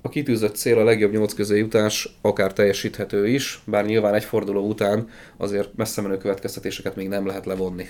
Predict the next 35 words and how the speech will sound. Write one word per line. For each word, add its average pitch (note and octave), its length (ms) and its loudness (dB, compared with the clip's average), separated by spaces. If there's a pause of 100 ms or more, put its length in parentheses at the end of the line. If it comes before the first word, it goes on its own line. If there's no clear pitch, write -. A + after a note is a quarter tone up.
(140)
a - 80 -10
szezon G2+ 260 -2
hátralévő G2 440 -4
részére, A#2 440 2
de, G2+ 260 0 (140)
ö, - 120 0
számomra A#2 440 6
úgy A2+ 120 2
tűnik, G2+ 260 -4
hogy G2 200 -4
igen, G2 240 -4
ez G2+ 100 -2
a G#2+ 40 -4
cél G#2 280 -2
ismét G2+ 300 -8
teljesíthető G#2 600 -6
lesz A2 180 -2
az G#2 80 -4
előző G2 320 -4
szezonhoz G2 440 -8
képest. - 560 -12
Nem A2 160 -4
beszélve G#2 360 -2
arról B2+ 200 6
ugye, C#3+ 280 4 (260)
hogy A#2+ 180 0
négy A2+ 200 0
év G#2+ 100 2
után G#2+ 240 -2
távozott G#2 420 0
a A2 40 -6
csapat G#2+ 320 -4
éléről G#2+ 300 2
a G#2 40 2
szlovén G#2 400 -2